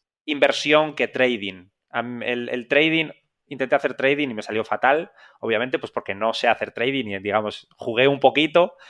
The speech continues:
y me salió muy mal. Eh, y lo que sí me salió bien fue acumular y, y, y holdear y, y diversificar un poquito con, con las cripto. Pero fue a raíz de,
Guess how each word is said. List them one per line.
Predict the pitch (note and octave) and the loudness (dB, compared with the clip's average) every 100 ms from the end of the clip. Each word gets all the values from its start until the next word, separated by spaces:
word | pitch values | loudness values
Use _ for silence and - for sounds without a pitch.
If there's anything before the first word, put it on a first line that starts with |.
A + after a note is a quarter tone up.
| - _ | -20 _
y | A#2+ | -8
me | A2 | -4
salió | A2 G#2+ G#2+ | -2 0 -2
muy | A2 | 2
mal. | C3+ E3 - _ - _ _ | 2 2 -4 _ -20 _ _
Eh, | A2 A2 G#2+ G#2 G2+ | 2 4 2 2 0
y | C3+ | 0
lo | B2+ | 0
que | B2 | -2
sí | - | -4
me | B2+ | -4
salió | B2+ B2+ C3 C3 | 0 2 4 4
bien | C3+ D3 | 4 4
fue | D#3 A#2 C3 - _ _ _ | 0 2 2 0 _ _ _
acumular | - - A#2+ G2+ F#2 - _ _ - | -8 -6 0 2 2 -4 _ _ -4
y, | C3 B2+ C#3+ - | -2 0 -2 -8
y, | A#2 A2 G#2 G2 F#2+ | -8 -4 -2 -2 -4
y | A2+ | -4
holdear | - A#2+ A2 G#2+ B2+ - - | 0 0 4 4 4 2 -6
y, | - A#2 G#2+ G2 F#2+ F#2+ | -10 -6 -4 -4 -6 -10
y | A#2+ A#2 | -10 -6
diversificar | A2+ A2 - A#2 A#2 F#2+ - _ _ A#2+ | -2 -4 -4 -14 -8 -8 -8 _ _ -20
un | A2 | -12
poquito | G#2+ A2 - B2 | -10 -10 -12 -12
con, | - G#2 F#2+ G2 | -10 -14 -14 -12
con | - G#2 | -6 -4
las | G2 - | -4 -6
cripto. | G#2+ - C#3+ | -14 -12 -4
Pero | B2+ | -4
fue | A2+ D#3 E3+ | 0 4 4
a | |
raíz | D#3+ C#3+ E3 D#3+ | 4 2 0 -4
de, | B2 A#2+ G#2+ F#2+ | -2 0 2 -2